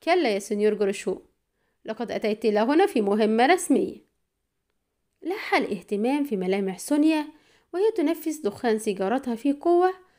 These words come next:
وعقدت حاجبيها الجميلتين وهي تتفرس في ملامح المفتش في اهتمام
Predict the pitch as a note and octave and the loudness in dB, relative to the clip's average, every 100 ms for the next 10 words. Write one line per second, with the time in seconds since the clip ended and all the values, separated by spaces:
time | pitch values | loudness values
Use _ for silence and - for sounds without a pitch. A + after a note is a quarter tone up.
0 | _ _ - E4+ F#4+ F#4+ F4 - A#3 G3 | _ _ -10 -10 -6 -4 -4 -4 -6 -4
1 | F#3+ A3+ A#3+ G3+ G#3 A3 A3 G#3+ A3 D#4 | 0 2 2 0 2 2 2 0 2 2
2 | F4 C4+ G3 G#3+ G#3+ G3+ F#3+ C4+ D4 D4 | 4 2 2 0 -2 -8 -4 -2 -2 -2
3 | G#3 F#3 G#3+ A#3 A#3 G#3+ G3 F#3 C4 - | -4 0 0 0 0 -2 -4 -2 -4 -2
4 | D#4+ - D#4+ - F4 D#4 - | -4 -2 -4 0 2 2 0